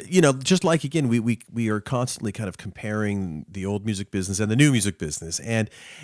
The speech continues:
and it is pretty staggering when you look at, again, and again, we've talked about this so many times, is, is how quickly we've, we've changed from this kind of very static, uh, very, really small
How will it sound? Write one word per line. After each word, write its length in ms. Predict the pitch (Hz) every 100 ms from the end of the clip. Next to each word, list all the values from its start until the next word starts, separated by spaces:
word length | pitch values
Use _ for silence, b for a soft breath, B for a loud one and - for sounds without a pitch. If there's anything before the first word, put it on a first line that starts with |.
| 127
and 180 | 120 127
it 160 | 135 -
is 400 | 135 147 135 -
pretty 380 | - 151 139 120
staggering 800 | - - 135 139 131 127 123
when 140 | 117 110
you 180 | 104 101
look 360 | 107 127 127 -
at, 300 | 110 101 -
again, 400 | 123 107 185 127 90
and 200 | 107 -
again, 240 | 101 120 101
we've 180 | 76
talked 200 | - 92
about 160 | - 85
this 100 | 85
so 140 | -
many 120 | 104 95
times, 320 | 123 107 95
is, 200 | 90 - 104
is 180 | 90 -
how 220 | - 123
quickly 500 | 135 - 160 - 127
we've, 260 | 110 113 98 - _ -
we've 280 | 117 101 - _
changed 800 | - - 131 120 117 110 98 -
from 400 | - 117 101 101
this 220 | 98 -
kind 200 | - 113
of 80 | 92
very 400 | 101 127 156 135
static, 720 | - - 127 110 120 113 - B B B B B B -
uh, 240 | 90 82 - 58 123 139 -
very, 480 | 127 143 359 370 147
really 240 | 117 180
small 1040 | 123 - - - 156 160 180 185 185 170